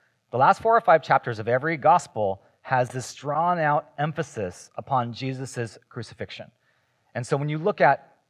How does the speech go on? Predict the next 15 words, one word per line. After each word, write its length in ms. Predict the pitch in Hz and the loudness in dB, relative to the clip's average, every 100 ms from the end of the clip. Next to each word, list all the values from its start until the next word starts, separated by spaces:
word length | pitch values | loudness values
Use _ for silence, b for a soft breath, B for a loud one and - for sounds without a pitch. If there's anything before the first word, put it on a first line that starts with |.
| _ | _
the 460 | 127 131 127 123 113 _ _ | -12 -8 -6 -8 -10 _ _
weighting 680 | 123 156 180 135 90 87 - _ | -4 -2 0 -2 -6 -10 -18 _
of 80 | - | -8
the 140 | 135 | -6
number 400 | 131 143 170 190 | -6 -6 -4 -2
of 160 | 196 143 | -2 -2
words 500 | 135 143 139 147 170 | 0 4 4 2 -2
that 160 | 139 127 | 2 2
are 100 | 127 | 2
dedicated 680 | 127 123 139 170 170 190 170 - | 0 0 0 -2 -2 -4 -10 -12
to 100 | 135 | -6
the 120 | 113 | -6
death 400 | 98 113 123 - | -4 0 0 0
of 80 | 175 | -6
Jesus, 580 | 139 104 92 101 104 | -6 -10 -6 -8 -8